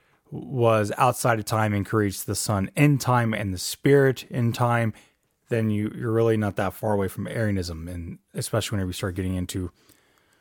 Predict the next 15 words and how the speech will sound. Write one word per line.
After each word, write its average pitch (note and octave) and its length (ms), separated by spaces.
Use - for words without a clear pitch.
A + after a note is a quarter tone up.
uh, G2 160
power G2 400
and F2+ 140
subordination. F2 720
And C#3+ 120
of - 40
course, E3+ 160
it's C3 160
worth D#3+ 220
stating C3+ 520
that A2+ 260
there's A2 220
a F#2 40
lot G2 380
of, F#2+ 240